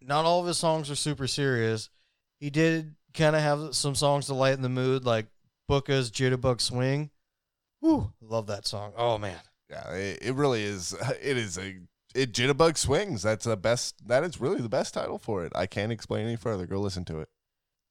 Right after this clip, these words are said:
Speaker 1: And I believe I couldn't find a hundred percent confirmation on this when he originally recorded it, because his sixties recordings of this song actually became more famous.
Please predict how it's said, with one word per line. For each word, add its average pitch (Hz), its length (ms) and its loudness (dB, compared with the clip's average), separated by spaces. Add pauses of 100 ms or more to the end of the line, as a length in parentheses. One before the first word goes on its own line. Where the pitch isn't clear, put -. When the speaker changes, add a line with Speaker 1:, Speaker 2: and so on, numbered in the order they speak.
Speaker 1:
And 156 300 0
I 143 140 4
believe 151 600 -2
I 135 120 2
couldn't 165 240 0
find 147 360 0
a 127 120 0
hundred 143 180 -2
percent 135 400 -6
confirmation 131 640 -2
on 131 220 -2
this 127 420 -4
when 131 100 -6
he 127 60 0
originally 120 460 -4
recorded 123 420 -2
it, 123 120 -4
because 123 500 -4
his 120 140 -6
sixties 135 520 -2
recordings 135 540 -2
of 135 80 0
this 135 160 -2
song 135 300 2
actually 123 240 -2
became 120 260 -6
more 107 160 -4
famous. 120 600 -2